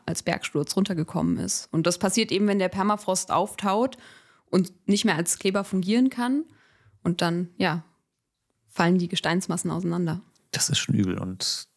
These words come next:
Speaker 2: ist extrem eindrücklich. Äh, also, ja, ein ganzer Berg. Das ist einfach so, so, so ein Stück Berg, auch nicht klein, das, das ist, das, das geht ja in, ins Tal runter. Hm.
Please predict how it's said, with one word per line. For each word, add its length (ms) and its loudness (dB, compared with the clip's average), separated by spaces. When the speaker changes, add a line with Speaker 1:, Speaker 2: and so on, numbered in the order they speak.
Speaker 2:
ist 180 4
extrem 420 0
eindrücklich. 1080 2
Äh, 260 -8
also, 280 0
ja, 260 2
ein 120 -6
ganzer 220 0
Berg. 380 0
Das 120 2
ist 40 6
einfach 180 4
so, 200 0
so, 100 0
so 140 -2
ein 40 -4
Stück 280 2
Berg, 420 0
auch 320 2
nicht 180 0
klein, 400 2
das, 180 -2
das 180 -4
ist, 220 -6
das, 140 -4
das 200 0
geht 140 2
ja 80 2
in, 260 -2
ins 200 -6
Tal 200 2
runter. 360 -4
Hm. 280 6